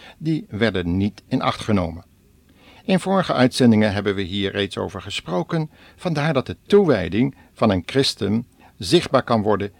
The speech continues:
in zijn of haar gehoorzame overgaven aan Gods gedachten en woorden, zoals in Romeinen twaalf vers één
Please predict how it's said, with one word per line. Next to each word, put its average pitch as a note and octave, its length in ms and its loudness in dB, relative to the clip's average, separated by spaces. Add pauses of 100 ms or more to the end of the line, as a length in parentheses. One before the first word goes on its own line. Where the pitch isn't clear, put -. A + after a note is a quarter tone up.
in F#2+ 240 -2
zijn C#3 440 0
of - 180 -10
haar A2 240 0
gehoorzame D#3 920 -2
overgaven A2 800 0 (240)
aan F2+ 160 -4
Gods - 340 -2
gedachten G#2+ 640 -4
en G#2+ 220 -2
woorden, G2+ 480 2 (480)
zoals A#2+ 300 4
in A#2+ 100 -2
Romeinen F2+ 440 0
twaalf A#2 340 2
vers - 220 -20
één A2 360 0